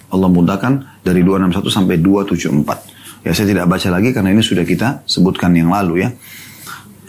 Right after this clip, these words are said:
<clears throat> Namun memang ada di antara ayat yang saya ingin titik beratkan di situ. Sebentar ya, saya pastikan lagi. Ya, di ayat dua enam, dua enam tujuh.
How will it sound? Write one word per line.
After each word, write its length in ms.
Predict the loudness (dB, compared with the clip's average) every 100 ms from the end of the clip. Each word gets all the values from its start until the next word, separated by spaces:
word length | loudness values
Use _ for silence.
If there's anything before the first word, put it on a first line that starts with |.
| -20 -20 -4
<clears throat> 320 | 0 2 2 2
Namun 260 | 4 4 4
memang 320 | 2 2 2
ada 320 | 2 -2 -4 -10 _
di 80 | 0
antara 480 | 2 0 0 0 0
ayat 320 | 0 0 0
yang 400 | 0 2 2 0
saya 240 | -2 0 2
ingin 400 | 2 4 2 -2 -16 -20 -20 -20 -20 -2
titik 240 | 0 2
beratkan 400 | 2 0 -2 0
di 80 | 2
situ. 400 | 0 0 -2 -2 -8 _ -4
Sebentar 320 | -2 0 0
ya, 240 | -2 -2 -8 -20 -20 -20 -20 -10
saya 320 | -4 -2 -2
pastikan 480 | -4 -4 -2 0 0
lagi. 320 | 2 2 0 -4 -18 -20 -20 -20 -20 -20 -20 -10 -4
Ya, 240 | -2 -4 -12 -16 -2
di 80 | -2
ayat 240 | 0 2
dua 240 | 2 2 0
enam, 400 | 2 0 0 -2 0
dua 240 | 2 2
enam 240 | 2 0
tujuh. 400 | 0 0 0 -2